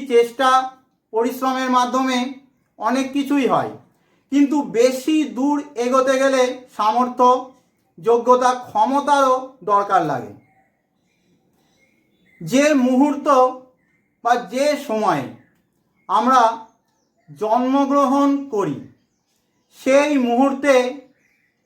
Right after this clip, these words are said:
পূর্ব দিগন্ত অর্থাৎ ইস্টার্ন হরাইজনে যে রাশির উদয় হচ্ছিল তাই হলো আমার লগ্ন বা ফার্স্ট হাউস, অর্থাৎ এই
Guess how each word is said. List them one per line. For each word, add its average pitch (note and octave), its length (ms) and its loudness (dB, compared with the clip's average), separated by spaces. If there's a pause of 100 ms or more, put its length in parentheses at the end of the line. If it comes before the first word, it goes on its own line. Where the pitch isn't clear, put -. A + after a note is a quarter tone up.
(120)
পূর্ব C4 200 0 (160)
দিগন্ত C4+ 340 0 (180)
অর্থাৎ B3 340 -2 (280)
ইস্টার্ন C#4+ 540 0 (140)
হরাইজনে B3 600 0 (840)
যে A3 260 -2 (280)
রাশির B3+ 500 0 (240)
উদয় B3 400 4
হচ্ছিল B3+ 340 -2 (1120)
তাই A3 300 2
হলো C4+ 180 0 (120)
আমার B3+ 220 2 (520)
লগ্ন G#3+ 340 -4 (440)
বা A#3 120 4 (140)
ফার্স্ট G3+ 300 0
হাউস, E3 200 -2 (160)
অর্থাৎ B3 400 2 (1120)
এই C4+ 280 2